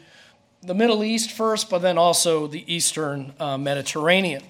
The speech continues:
So f-, in world systems theory,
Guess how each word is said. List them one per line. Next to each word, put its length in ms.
So 580
f-, 240
in 380
world 300
systems 500
theory, 400